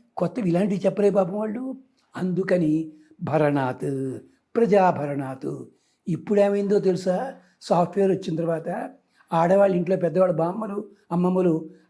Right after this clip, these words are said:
ఐఏఎస్లు అయ్యారు, నాన్నలు తాతలు ఉంటారు కదా, వీళ్ళు ఐపీఎస్లు అయ్యారు. అంటే అర్థం ఏంటో తెలుసా అండి?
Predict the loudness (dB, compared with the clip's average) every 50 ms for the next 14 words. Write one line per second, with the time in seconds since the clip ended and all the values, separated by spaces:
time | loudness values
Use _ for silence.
0 | -2 0 0 2 4 4 4 4 2 0 0 0 0 0 -2 -2 -2 0 -2 -2
1 | -2 -6 -14 -20 _ _ _ -4 0 0 2 2 2 2 2 2 2 2 2 0
2 | -2 -8 -10 -4 -2 0 0 2 2 2 2 2 0 0 0 -2 -2 -4 -6 -8
3 | -8 -10 -16 _ -4 -2 0 2 2 2 2 2 2 2 2 2 0 0 0 -2
4 | -6 -6 -6 -6 -10 -12 -14 -18 _ _ _ _ -6 -4 0 2 2 2 2 0
5 | 0 0 0 0 -2 -2 -2 -4 -4 -4 -8 -10 -10